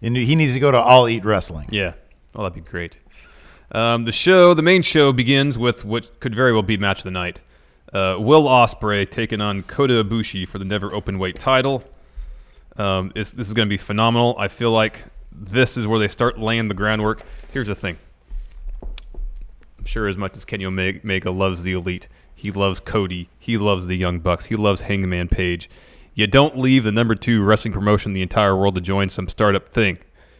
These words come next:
Speaker 2: He's gonna stick around another year. This is when I think they're gonna start really laying the groundwork for Kota versus Kenny at maybe Tokyo Dome next year. Kota Ibushi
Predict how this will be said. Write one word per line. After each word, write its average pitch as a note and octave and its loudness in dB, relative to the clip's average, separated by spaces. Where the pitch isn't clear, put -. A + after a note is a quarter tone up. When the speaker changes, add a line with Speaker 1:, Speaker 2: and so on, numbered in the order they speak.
Speaker 2:
He's A2 -2
gonna A#2 0
stick - -6
around A2+ 2
another G#2 2
year. G#2 0
This A2+ -8
is C3+ -4
when C3 -2
I A#2 -2
think A#2+ -8
they're G#2 -6
gonna G#2+ -4
start G#2+ -4
really A#2+ 4
laying A#2+ 4
the A#2 0
groundwork G#2 4
for A2+ -6
Kota G#2 4
versus A2+ -2
Kenny G2 0
at G2+ -2
maybe G#2 -2
Tokyo G#2+ 0
Dome F#2+ 0
next - -4
year. F#2+ -2
Kota C#3+ 8
Ibushi A#2+ 2